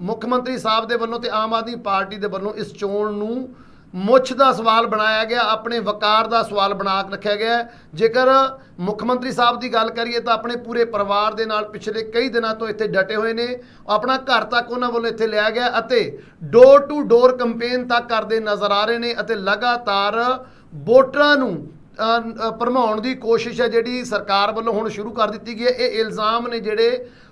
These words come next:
ਹੁਣ ਚਰਨਜੀਤ ਸਿੰਘ ਚੰਨੀ ਦੇ ਵੱਲੋਂ ਲਗਾਏ ਗਏ ਨੇ ਕਿ ਲੋਕ, ਵੋਟਰਾਂ ਨੂੰ ਭਰਮਾਉਣ ਦੇ ਲਈ ਲੇਡੀਜ਼ ਸੂਟ ਵੰਡੇ ਜਾ ਰਹੇ ਨੇ, ਰਾਸ਼ਨ ਵੰਡਿਆ ਜਾ ਰਿਹਾ। ਸੋ, ਜੇਕਰ ਕ-, ਇਕੱਲੀ ਚੰਨੀ ਦੀ ਗੱਲ ਕਰੀਏ, ਇਸ ਤੋਂ ਬਿਨਾਂ ਸ਼ੀਤਲ ਉਂਗਰਾਲ ਦੇ ਵੱਲੋਂ ਵੀ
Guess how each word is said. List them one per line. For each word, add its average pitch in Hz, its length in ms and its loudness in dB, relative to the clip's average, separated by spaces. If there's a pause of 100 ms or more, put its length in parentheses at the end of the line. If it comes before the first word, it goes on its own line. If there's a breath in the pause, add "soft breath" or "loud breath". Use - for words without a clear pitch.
ਹੁਣ 262 120 2
ਚਰਨਜੀਤ 247 420 0
ਸਿੰਘ 254 220 -6
ਚੰਨੀ 233 280 -2
ਦੇ 233 100 -2
ਵੱਲੋਂ 226 240 0
ਲਗਾਏ 214 320 0
ਗਏ 233 120 -2
ਨੇ 240 160 -4
ਕਿ 240 140 -12
ਲੋਕ, 208 300 -2
ਵੋਟਰਾਂ 208 400 -4
ਨੂੰ 233 140 -6
ਭਰਮਾਉਣ 220 420 -2
ਦੇ 220 120 0
ਲਈ 240 280 -4 (360 loud breath)
ਲੇਡੀਜ਼ 220 560 2
ਸੂਟ 226 280 -4
ਵੰਡੇ 233 300 2
ਜਾ 214 200 0
ਰਹੇ 226 120 -4
ਨੇ, 240 320 -8 (400 loud breath)
ਰਾਸ਼ਨ 240 380 4
ਵੰਡਿਆ 208 280 0
ਜਾ 190 180 0
ਰਿਹਾ। 170 280 -2 (200 loud breath)
ਸੋ, 254 160 4
ਜੇਕਰ 262 320 4
ਕ-, 269 120 -6
ਇਕੱਲੀ 240 300 -4
ਚੰਨੀ 233 300 -2
ਦੀ 240 180 -6
ਗੱਲ 240 180 4
ਕਰੀਏ, 247 280 -2
ਇਸ 240 80 0
ਤੋਂ 233 180 -4
ਬਿਨਾਂ 220 220 -4
ਸ਼ੀਤਲ 226 400 -6
ਉਂਗਰਾਲ 202 440 2
ਦੇ 233 100 -2
ਵੱਲੋਂ 220 240 -4
ਵੀ 240 360 -8